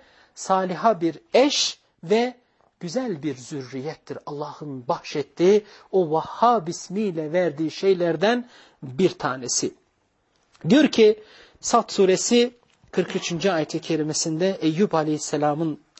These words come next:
alakalı, "وَوَهَبْنَا لَهُ أَهْلَهُ وَمِثْلَهُمْ مَعَهُمْ رَحْمَةً مِنَّا." Ona diyor katımızdan bahşettik kendisine ve ailesine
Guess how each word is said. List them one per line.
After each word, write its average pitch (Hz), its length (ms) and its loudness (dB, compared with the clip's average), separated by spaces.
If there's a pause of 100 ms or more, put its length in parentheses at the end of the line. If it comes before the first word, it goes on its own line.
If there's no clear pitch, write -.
alakalı, 151 720 4 (540)
"وَوَهَبْنَا 180 960 2
لَهُ 196 380 2
أَهْلَهُ 220 720 0 (300)
وَمِثْلَهُمْ 175 680 -2
مَعَهُمْ 185 520 0 (380)
رَحْمَةً 170 720 -4 (340)
مِنَّا." 139 380 -4 (280)
Ona 214 280 6
diyor 160 200 6
katımızdan 185 760 0 (1000)
bahşettik 196 800 2
kendisine 175 540 -2
ve 170 60 0
ailesine 165 720 -2